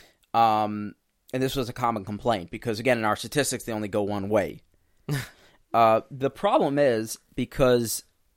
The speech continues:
Speaker 1: that's the only side we saw. Like, if you wanna claim that I'm not doing the research, that's inaccurate. You can come to my house, you can come look at my computer, you can come look at my shelves.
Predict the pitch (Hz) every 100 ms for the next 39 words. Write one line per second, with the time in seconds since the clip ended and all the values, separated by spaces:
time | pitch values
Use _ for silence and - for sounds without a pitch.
0 | _ - 131 175 - 170 151 147 156 120
1 | 110 170 147 - 151 147 147 226 240 208
2 | 180 170 135 160 147 131 113 113 220 -
3 | 113 98 - - 131 139 117 113 110 -
4 | - - _ _ _ _ 147 143 143 160
5 | 147 143 120 131 123 117 110 127 120 120
6 | 113 107 107 117 110 110 113 110 113 104
7 | 101 - 120 107 104